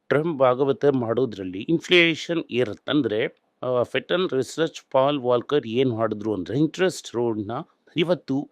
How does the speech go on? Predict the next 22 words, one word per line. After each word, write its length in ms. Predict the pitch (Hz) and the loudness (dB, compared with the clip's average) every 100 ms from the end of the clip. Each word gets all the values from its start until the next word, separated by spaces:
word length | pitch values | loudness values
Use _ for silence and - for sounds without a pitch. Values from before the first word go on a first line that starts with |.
| _ | _
ಫೋರ್ 260 | - 165 - | 4 4 4
ಪರ್ಸೆಂಟ್ 380 | 135 - 135 120 | -4 -4 -4 -4
ಅಲ್ಲಿ 160 | 127 110 | -2 -2
ಇದೆ. 180 | 95 - _ _ _ | -4 -6 _ _ _
ಫೋರ್ 300 | _ 127 139 | _ 0 2
ಅಂಡ್ 180 | 156 160 | 2 2
ಹಾಫ್ 140 | 160 - | -2 -2
ಪರ್ಸೆಂಟ್ನೇ 440 | 139 - 143 143 | -6 -4 -2 -2
ತಡಿಯೋಕ್ಕಾಗ್ತಿಲ್ಲ. 800 | 196 123 117 131 117 - - 104 98 | -2 -4 -2 -2 -2 -6 -8 -8 -2
ಅವತ್ತು 380 | 135 185 190 | 2 2 4
ಅಮೆರಿಕ 420 | 160 143 160 151 165 | 2 4 2 0 -4
ಸಾಲದಲ್ಲಿ 600 | 160 - 131 139 143 139 | -2 2 2 2 0 2
ಮಾರ್ಕೆಟಲ್ಲಿ 580 | 123 123 135 139 127 117 | 0 0 -2 -2 -2 -2
ಇರ್ಲಿಲ್ಲ. 340 | 104 117 104 - _ _ _ _ _ _ | -4 -4 -4 -6 _ _ _ _ _ _
ಇವತ್ತು 300 | 156 180 - | -2 0 -2
ಎಲ್ಲಾನು 480 | 113 120 139 156 165 | -2 0 2 2 0
ಸಾಲ, 320 | - 113 101 - - - - | 0 -2 -2 -4 -10 -10 0
ಓದೋದ್ರನು 540 | 139 151 131 131 139 | 4 4 4 0 -2
ಸಾಲ, 280 | - 113 95 - _ _ _ | -2 -4 -4 -8 _ _ _
ಡೆಬಿಟ್ 280 | 123 127 123 | -4 -4 -6
ಕಾರ್ಡ್ 240 | - 139 | -2 -2
ಸಾಲ, 260 | - 110 | -2 -4